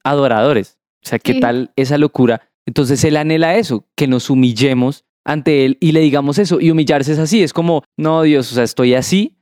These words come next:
Speaker 1: me siento mal, o sea, de verdad no quiero hacer esto, hacer aquello, pero necesito tu ayuda". Eso le gusta más que la oración que tú decías
Speaker 2: Ujú.
Speaker 1: el capítulo pasado, escúchenlo, otra cuña.
Speaker 2: <laughs> No se lo pierda.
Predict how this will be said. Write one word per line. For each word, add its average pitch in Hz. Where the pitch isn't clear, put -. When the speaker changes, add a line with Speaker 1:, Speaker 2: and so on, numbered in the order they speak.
Speaker 1:
me 131
siento 143
mal, 143
o -
sea, 127
de 123
verdad 113
no 117
quiero 131
hacer 131
esto, 139
hacer 127
aquello, 135
pero 139
necesito 127
tu 139
ayuda". 123
Eso 160
le 208
gusta 170
más 151
que 165
la 156
oración 143
que 135
tú 156
decías 135
Speaker 2:
Ujú. 151
Speaker 1:
el -
capítulo 131
pasado, 147
escúchenlo, 147
otra 110
cuña. -
Speaker 2:
<laughs> 453
No 254
se 262
lo 233
pierda. -